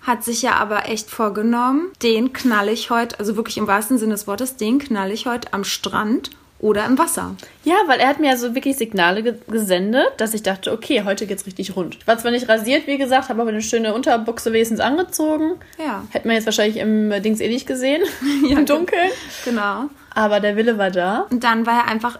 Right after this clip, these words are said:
Speaker 1: ewig verschwunden. Und dann haben wir ihn letztendlich gefunden und dann meinte ich zu Whisky, "Okay, Whisky, jetzt musst du wirklich noch mal, entweder wir gehen jetzt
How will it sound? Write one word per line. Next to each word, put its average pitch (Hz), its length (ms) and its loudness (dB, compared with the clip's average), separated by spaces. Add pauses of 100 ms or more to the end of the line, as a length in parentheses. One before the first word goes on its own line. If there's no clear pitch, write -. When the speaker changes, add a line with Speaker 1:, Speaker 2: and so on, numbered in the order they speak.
Speaker 1:
ewig 269 480 -2
verschwunden. 214 680 -6
Und 254 200 4
dann 226 220 4
haben 226 160 4
wir 220 60 2
ihn 214 40 2
letztendlich 214 480 -4
gefunden 240 360 0
und 277 60 4
dann 233 140 0
meinte 220 220 0
ich - 80 -10
zu 214 160 -4
Whisky, 220 240 -4
"Okay, 202 260 -8
Whisky, 202 240 -8
jetzt 220 180 -4
musst 233 220 -2
du 220 80 -8
wirklich 240 240 -6
noch 247 80 0
mal, 233 380 2
entweder 269 360 2
wir 226 60 0
gehen 247 300 2
jetzt 381 380 -2